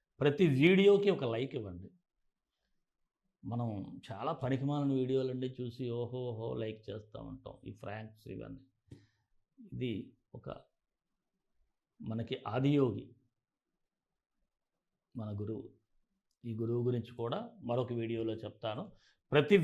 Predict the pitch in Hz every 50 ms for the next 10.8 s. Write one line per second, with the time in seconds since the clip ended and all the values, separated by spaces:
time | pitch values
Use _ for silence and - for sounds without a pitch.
0 | 135 165 208 202 220 220 220 214 - 180 180 165 175 - 185 165 156 147 139 -
1 | 165 143 139 143 143 - - - _ _ - 127 120 131 131 131 - 135 143 165
2 | 185 202 190 185 160 - - 180 165 156 151 139 117 117 135 143 135 127 131 -
3 | 131 127 127 127 123 - - - _ _ _ _ _ _ _ - 123 110 - 143
4 | 143 131 123 117 - - _ _ _ _ _ _ _ _ _ _ - - 127 123
5 | 151 156 151 139 147 127 123 127 135 139 131 - - 135 123 120 110 - - -
6 | _ _ _ _ _ 120 104 117 127 123 127 127 123 120 123 123 117 120 120 120
7 | 139 139 131 120 120 117 113 120 113 113 117 120 120 113 120 - - _ _ _
8 | _ _ _ _ _ _ _ _ _ _ _ _ _ _ _ _ _ _ _ _
9 | _ _ _ _ _ _ _ _ _ - - - 117 104 123 143 - - 165 131
10 | - 143 127 123 123 127 123 120 120 120 120 110 110 107 110 110